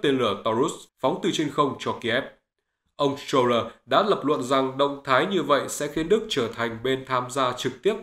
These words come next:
vào cuộc xung đột ở Ukraine. Ngược lại, Merz đã nói rằng nếu được bầu làm thủ tướng, ông dự định sẽ sử dụng vũ khí mà Kiev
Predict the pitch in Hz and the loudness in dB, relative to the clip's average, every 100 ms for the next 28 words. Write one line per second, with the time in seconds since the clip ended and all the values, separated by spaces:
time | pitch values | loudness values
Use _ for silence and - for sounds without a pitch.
0 | - 110 113 101 - 117 113 - 104 113 | -2 -2 -2 -6 -4 0 0 0 -8 -6
1 | 120 123 117 117 - - _ _ - 151 | -4 -2 0 0 -2 -12 _ _ 0 2
2 | 156 156 135 - - 120 139 - - 123 | 6 6 4 -2 -4 -2 -2 -4 -4 -2
3 | 139 123 135 143 110 - - 117 190 196 | 2 2 4 2 2 -8 -2 2 6 4
4 | 139 139 139 139 131 127 117 131 180 - | 4 4 4 4 0 -2 0 2 2 -2
5 | - 147 147 139 151 135 139 135 185 208 | -4 -2 -2 -4 -6 0 0 0 -2 -2
6 | 131 123 131 113 202 147 160 196 131 135 | -2 -2 -2 -2 -2 2 2 2 0 2
7 | 156 | -2